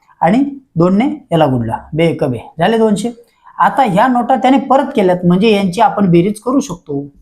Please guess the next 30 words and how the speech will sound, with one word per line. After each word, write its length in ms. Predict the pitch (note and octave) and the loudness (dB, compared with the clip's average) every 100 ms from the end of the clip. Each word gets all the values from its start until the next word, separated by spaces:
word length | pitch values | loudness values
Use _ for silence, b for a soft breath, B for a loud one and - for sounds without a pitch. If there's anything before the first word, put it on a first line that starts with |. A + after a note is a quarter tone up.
| _ G3+ | _ -8
ओके, 320 | G3+ C4+ - _ _ | -6 -6 -8 _ _
इकडून 260 | E3 G3+ G#3 | -4 0 2
मांडायचं, 360 | G3 F#3+ A3 C4 | 2 0 0 0
इकडून 220 | F3 D#3+ | 0 0
मांडलं, 260 | B2+ G#2+ - _ _ _ _ _ - | -2 -4 -12 _ _ _ _ _ -2
पन्नास 320 | F3+ A3 G#3+ | 2 2 2
आणि 100 | G#3+ | 0
पन्नास 420 | G#3+ G#3+ G#3+ G#3 | 0 0 -2 0
शंभर 300 | G#3+ A3 A#3 A#3 - _ _ - | 2 4 4 0 -8 _ _ 0
आणि 160 | D#3+ | 2
हे 200 | E3 F#3 | 4 2
दोनशे 380 | G3+ G#3+ G#3 C4 C#4+ - _ - | 4 2 2 0 -2 -12 _ -2
तीनशे. 500 | C#3 C3 - - _ - _ - | -2 -2 -6 -18 _ -20 _ -8
ओके, 440 | E3+ B3+ B3+ - _ _ _ _ _ _ _ | -4 -4 -6 -10 _ _ _ _ _ _ _
म्हणजे 200 | F#3+ A#3 | 0 2
असे 260 | G#3+ G3+ G#3 | 2 0 -2
शून्य 260 | F#3+ F#3+ | 0 0
शून्य 220 | F3+ F3+ | 0 0
दिले 180 | F3 F3+ | 2 2
असते, 240 | F3+ - F3+ | 2 0 -2
पाच 240 | E3+ E3 | -2 -2
आणि 100 | E3+ | -2
पाच 220 | F3 D#3+ | -2 0
दहा, 220 | E3 F3 G#3 - _ _ _ | 0 0 -2 -6 _ _ _
त्याचा 200 | D#3 F3 | -4 0
एक 120 | E3 | 0
हातचा 280 | D3+ - F3 | -2 -2 0
आला 140 | E3 | 2
असता 200 | D#3+ - | 0 0
तीनशे. 540 | F#3+ F#3 E3 B2+ C#3 | -4 0 -2 -2 -10